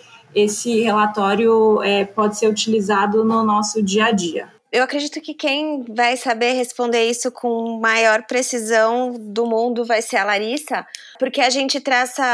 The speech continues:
Speaker 2: é, recomendações e dicas pra diversos públicos, né? E pros designers, ah, algumas. Mas uma, voltando lá na,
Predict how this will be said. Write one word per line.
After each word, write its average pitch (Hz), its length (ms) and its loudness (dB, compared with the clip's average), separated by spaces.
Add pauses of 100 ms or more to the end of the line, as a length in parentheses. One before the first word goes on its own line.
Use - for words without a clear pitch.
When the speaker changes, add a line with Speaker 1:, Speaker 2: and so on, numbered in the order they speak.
(260)
Speaker 2:
é, 214 180 -2
recomendações 233 1500 0
e 220 100 -4
dicas 240 460 -4
pra 240 140 0
diversos 240 500 -2
públicos, 202 640 -4
né? 214 260 -2 (420)
E 233 80 -8
pros 254 300 0
designers, 247 840 2 (120)
ah, 233 400 2
algumas. 233 600 2 (360)
Mas 269 480 0
uma, 277 1000 0 (140)
voltando 269 520 0
lá 302 160 2
na, 254 240 -2